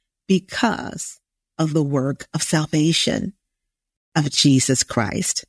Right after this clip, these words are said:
And in the Message pa-, paraphrase, we read, "So get rid of this yeast. Our true identity is flat and plain,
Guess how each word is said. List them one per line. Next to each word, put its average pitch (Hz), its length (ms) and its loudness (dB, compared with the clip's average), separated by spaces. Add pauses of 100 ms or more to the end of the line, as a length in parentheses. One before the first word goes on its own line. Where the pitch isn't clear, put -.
(880)
And 170 400 2
in 185 100 6
the 165 80 6
Message 185 500 2
pa-, - 200 -6
paraphrase, 143 840 0
we 151 120 2
read, 139 420 -2 (580)
"So - 260 2
get 233 220 2
rid 226 240 2
of 185 140 0
this 147 260 -2
yeast. 131 480 0 (800)
Our 208 220 0
true 302 520 -2
identity - 1000 0
is - 260 0
flat - 560 -4 (380)
and 139 300 2
plain, 151 680 0